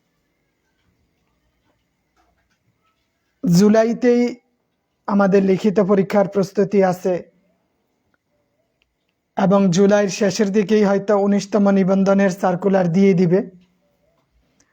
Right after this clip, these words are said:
তো সব মিলিয়ে এখন কামেল পরীক্ষা চলতেছে, কামেল ফার্স্ট ইয়ার, সেকেন্ড ইয়ারের পরীক্ষা।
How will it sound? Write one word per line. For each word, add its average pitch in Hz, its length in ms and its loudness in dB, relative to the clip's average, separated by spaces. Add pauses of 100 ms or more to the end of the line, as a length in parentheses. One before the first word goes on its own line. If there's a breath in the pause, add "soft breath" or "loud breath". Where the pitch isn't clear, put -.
(140)
তো - 80 -6
সব 226 240 0
মিলিয়ে 226 600 2 (140)
এখন 208 320 -4
কামেল 202 360 0
পরীক্ষা 196 380 -4
চলতেছে, 190 760 -2 (220)
কামেল 190 240 0
ফার্স্ট 185 360 -6
ইয়ার, 185 200 2
সেকেন্ড 185 480 -2
ইয়ারের 190 300 0
পরীক্ষা। 180 480 -4